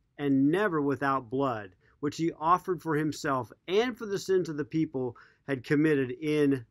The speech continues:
ignorance." The Holy Spirit was showing by this that the way into the most holy place had not yet been disclosed as long as the first tabernacle was still standing. This is an illustration for the present time,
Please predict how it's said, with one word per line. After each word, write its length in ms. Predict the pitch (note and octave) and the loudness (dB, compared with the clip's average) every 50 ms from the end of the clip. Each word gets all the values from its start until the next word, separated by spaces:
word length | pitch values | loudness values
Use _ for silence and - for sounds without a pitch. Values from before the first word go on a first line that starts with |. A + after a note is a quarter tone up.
| _ - | _ -6
ignorance." 560 | - D#3+ D3+ C3+ B2 A2 G2+ F#2+ F2+ - - | -4 -2 -2 -2 -2 -4 -6 -8 -10 -16 -12
The 140 | - C3 A#2+ | -10 -8 -6
Holy 260 | - F#3 G#3+ G#3+ F#3 | -2 2 4 4 4
Spirit 540 | - - - - - A#3 A3+ G#3 F3+ D#3 B2+ | 4 2 -4 -10 -2 2 4 4 4 4 0
was 160 | C3 C#3 B2+ | -2 -4 -4
showing 520 | - - - - A#3 A#3 A3 F#3 D#3+ D3+ C#3+ C3+ B2+ A2 G#2+ | -4 -8 -4 -2 0 2 2 2 2 0 -2 -4 -8 -2 2
by 260 | E3 G3 A3+ B3+ B3+ | 4 4 4 4 0
this 480 | A3+ D#3 B2+ A#2 A2+ A#2 A2 - - - - - - - - _ | -2 -2 -4 -4 -4 -8 -10 -12 -16 -18 -20 -20 -20 -20 -12 _
that 140 | - D3+ D3 | -2 -2 0
the 100 | - D3+ | 0 0
way 440 | C#3+ C3 B2+ D3 F3 G3+ A3 A3+ A3 | 0 0 0 0 2 4 4 4 4
into 480 | F3+ - E3 G3 A3 A#3 A3+ G#3+ A3 | 2 0 2 4 4 4 2 -2 0
the 80 | G3 F3+ | 0 2
most 320 | D#3+ E3+ F3 F#3 F#3+ F3+ | 2 2 2 0 0 0
holy 300 | - F3 F3+ F3+ F3+ F3 | -2 -2 0 2 2 2
place 420 | D#3+ - - D#3+ C#3+ C3 B2+ A#2+ A2 | 0 0 -2 0 2 2 2 0 0
had 200 | C3 B2+ B2 B2 | -2 -6 -4 -2
not 400 | B2 D#3 F3 G3 G3+ - - D3 | -2 0 2 0 0 -2 -4 -6
yet 320 | D3+ D3+ D#3+ D#3+ C#3+ C3+ | -4 -4 -4 -4 -6 -4
been 220 | B2+ C#3+ C#3+ C#3+ C3+ | 0 0 0 0 0
disclosed 720 | B2+ C3 A#2 - - - D#3 D3 C3+ B2 A#2 A#2 A2+ G#2+ - - | -2 -6 -8 -8 -10 -6 -4 -2 -2 -2 -2 -4 -6 -8 -10 -10
as 180 | C3 B2 G#2+ | -10 -10 -8
long 360 | A#2 D#3 C3+ C#3 C#3 C#3 C#3 | -8 -6 -4 -2 -2 -2 -2
as 180 | C3+ - A#2+ A2 | -4 -6 -8 -8
the 120 | A2 A2+ | -8 -10
first 360 | - - - F#3 F#3+ D#3 - - | -8 -4 -2 -2 -2 -2 -4 -6
tabernacle 800 | - A#2+ A#2+ A2+ A2 A2+ A2+ A2+ A2+ A2 - A#2+ A#2 A#2+ B2+ _ - - _ - | -2 -2 -2 -2 -2 -4 -4 -4 -6 -6 -6 -8 -10 -10 -10 _ -20 -20 _ -4
was 160 | - C#3 B2 | -4 -4 -4
still 260 | - - A#2 A#2+ A#2+ | -4 -8 -6 -6 -6
standing. 580 | A2 - - F3 F#3 F#3+ F#3 E3 B2+ G#2 F#2 F2 _ _ _ _ _ _ _ _ _ _ - | -6 -6 -4 -2 0 2 2 2 0 -2 -6 -10 _ _ _ _ _ _ _ _ _ _ 0
This 280 | C3+ F3 G#3 G#3 - | 4 4 4 4 2
is 180 | G3 F#3 F3+ E3+ | -2 -4 -2 -2
an 100 | F#3+ F#3 | 0 0
illustration 720 | D3+ D3+ D#3+ E3 D#3 - - C#3 B2+ B2 A#2+ - C#3 C#3 C#3 | 0 0 0 -2 -4 -4 -4 -2 -2 -2 -2 -2 -2 -2 -2
for 140 | - - C#3 | -2 -4 -4
the 100 | C#3+ C#3 | -4 -6
present 520 | - - - B2+ A#2+ A2+ A2+ B2+ - - | -8 -6 -4 -2 -2 -2 -4 -6 -10 -6
time, 520 | - D3 D#3+ E3 D#3+ D3 B2 G#2+ G2 G2 | -2 2 4 4 4 2 0 -2 -6 -8